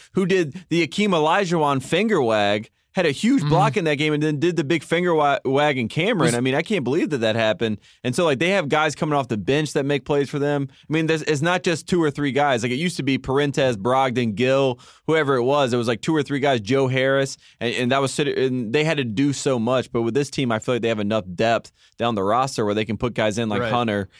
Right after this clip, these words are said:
Speaker 1: or Diakite that make plays. And I, I don't know. This was the most complete Virginia team I've seen Tony Bennett had, for sure.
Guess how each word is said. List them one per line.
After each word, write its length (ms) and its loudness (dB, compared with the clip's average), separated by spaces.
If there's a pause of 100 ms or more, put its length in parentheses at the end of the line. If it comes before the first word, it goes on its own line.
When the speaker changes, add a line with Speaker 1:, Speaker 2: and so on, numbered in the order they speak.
(140)
Speaker 1:
or 160 0
Diakite 640 0
that 80 0
make 240 -2
plays. 400 0
And 320 -6
I, 220 2
I 20 2
don't 100 2
know. 100 2
This 180 0
was 140 -2
the 80 2
most 260 0
complete 360 -2
Virginia 320 -2
team 220 -4
I've 140 -2
seen 180 -4
Tony 240 -4
Bennett 240 -4
had, 320 -4 (160)
for 100 -8
sure. 380 -6